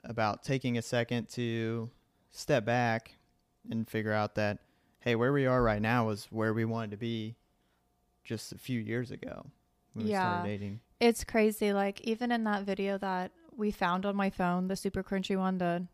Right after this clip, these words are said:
Speaker 2: YouTube trial.
Speaker 1: Can't
Speaker 2: Okay.
Speaker 1: wait for you to see it. It's wonderful.
Speaker 2: Okay, so
Speaker 1: <laughs>
Speaker 2: even looking at that, like, we recorded that in campus apartments
Speaker 1: Mm-hmm.
Speaker 2: where we were, like, pushing two twin beds together.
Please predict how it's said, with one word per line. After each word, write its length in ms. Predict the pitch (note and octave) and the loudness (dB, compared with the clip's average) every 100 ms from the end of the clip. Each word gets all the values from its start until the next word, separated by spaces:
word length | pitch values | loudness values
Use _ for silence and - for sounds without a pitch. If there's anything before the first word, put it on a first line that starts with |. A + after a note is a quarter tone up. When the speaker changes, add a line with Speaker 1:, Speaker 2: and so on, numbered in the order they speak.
| - | -6
Speaker 2:
YouTube 420 | G3 F3+ - F#3 | -6 -4 -2 -2
trial. 480 | - G3 F#3 F#3+ F#3+ | 0 -2 0 0 0
Speaker 1:
Can't 160 | - | 4
Speaker 2:
Okay. 60 | A2+ | 6
Speaker 1:
wait 120 | A2+ | 6
for 100 | - | 4
you 80 | A2 | 0
to 60 | G#2+ | 0
see 180 | - | 2
it. 100 | A2 | 2
It's 160 | G#2 - | 2 -2
wonderful. 340 | G#2+ G#2 - - - _ A3+ | -4 -4 -4 -6 -10 _ -6
Speaker 2:
Okay, 280 | G#3+ G3 | -2 -2
so 520 | G#3 - G#3+ G3 F#3+ F#3+ | -2 0 2 4 2 -2
Speaker 1:
<laughs> 600 | - - - - _ - | -6 -16 -16 -18 _ 2
Speaker 2:
even 320 | C4+ F4+ F4+ | 4 6 6
looking 320 | C4+ D4+ C#4+ | 4 4 2
at 180 | A3+ A3 | 2 2
that, 320 | A3+ A#3+ A#3 | 2 4 2
like, 380 | A3+ G#3 G3+ - - - - - | 0 -2 -4 -10 -20 -20 -20 -10
we 240 | A3+ A3+ | -2 0
recorded 580 | B3+ D#4 - G#3+ G#3 A#3+ | 2 0 2 0 2 0
that 480 | C4 C4 C#4 C#4+ - _ _ | 0 2 2 0 -4 _ _
in 680 | A3 G#3+ G#3 G#3 G#3 G#3 A3 - _ _ _ _ _ _ _ _ _ - | -4 -2 0 -2 -2 -4 -6 -10 _ _ _ _ _ _ _ _ _ -10
campus 420 | - G#3+ A3+ A3 | -2 -2 0 -4
apartments 840 | G#3+ F#3 - - - - - - - - | -2 -2 -2 -4 -10 -10 -12 -12 -12 -4
Speaker 1:
Mm-hmm. 420 | A#2 G#2 A#2+ B2 B2+ - | -2 -2 -2 -2 -2 -6
Speaker 2:
where 800 | A3 G#3+ G3+ G3+ G3 F#3+ F#3+ - - | -4 0 2 4 2 0 0 -4 -4
we 220 | G#3+ A3 | 0 2
were, 340 | G#3 G#3 G3 - | 2 2 0 0
like, 280 | G3+ G3 - | 0 0 0
pushing 380 | A3 - G#3 | -2 -2 -4
two 200 | G#3 - | -4 -4
twin 300 | G3+ - G3+ | -4 -2 -2
beds 280 | G3 F#3 F#3 | 0 0 -2
together. 720 | - G#3 F#3+ F3+ F3+ F3+ G3+ | -4 0 0 2 0 0 -2